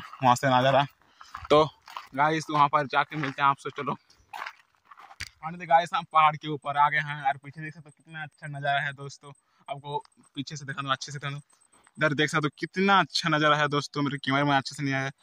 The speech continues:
और इधर से सूरज भी बहुत अच्छे दिखा रहा है, देख सकते हो। आगे भी चलते हैं, आगे भी अच्छा अच्छा जगह है दोस्तों। तो चलो आगे चलते हैं, देखते हैं वहाँ पर कैसा जगह है। So guys, देख सकते हो यहाँ से कितना अच्छा नज़ारा दिख रहा है। इधर,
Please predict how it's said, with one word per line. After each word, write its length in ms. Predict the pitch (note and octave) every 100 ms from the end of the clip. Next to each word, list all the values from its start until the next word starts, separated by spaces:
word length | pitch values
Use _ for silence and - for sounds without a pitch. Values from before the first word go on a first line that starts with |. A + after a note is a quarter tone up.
| _ _ _ -
और 100 | C3+
इधर 100 | C3
से 120 | C3+
सूरज 320 | C3 C#3 C#3 C3+
भी 100 | C3+
बहुत 260 | C3 C3
अच्छे 180 | B2+ -
दिखा 180 | C3 C3
रहा 200 | B2+ B2+
है, 60 | C#3+ - _ _ _ _ _ -
देख 100 | B2+
सकते 160 | C#3
हो। 80 | C#3
आगे 280 | B2 B2 C#3+
भी 100 | C#3+
चलते 240 | C3 C3+ D3+
हैं, 80 |
आगे 200 | C3+ C3+
भी 100 | C#3 C#3+
अच्छा 400 | D3+ B2 - C#3+
अच्छा 160 | -
जगह 240 | C3 B2+ C3
है 60 |
दोस्तों। 300 | C3 - G3+ - - - - - _ -
तो 100 | B2
चलो 200 | - C#3
आगे 380 | C3+ B2+ C#3 A#2+
चलते 280 | - C3 C#3
हैं, 100 | C3+
देखते 220 | - D3+
हैं 80 | C#3
वहाँ 100 | C3
पर 120 | C3+ -
कैसा 220 | C3 B2+
जगह 300 | B2+ C3+ C#3
है। 80 | C3+ - _ _ _ _ _ _ _ _ _ - _ _ _ _ -
So 280 | - D#3+ E3
guys, 260 | D#3 D#3+ C#3+
देख 220 | C#3 D#3+
सकते 260 | - D3 D3+
हो 60 |
यहाँ 220 | D3+ D3+ D3
से 160 | -
कितना 320 | C#3 C3+ D#3 D3+
अच्छा 260 | C3 -
नज़ारा 320 | C#3+ C3+ C#3 C3+
दिख 180 | B2+ C3
रहा 120 | C3
है। 120 | C3+
इधर, 300 | B2 C#3+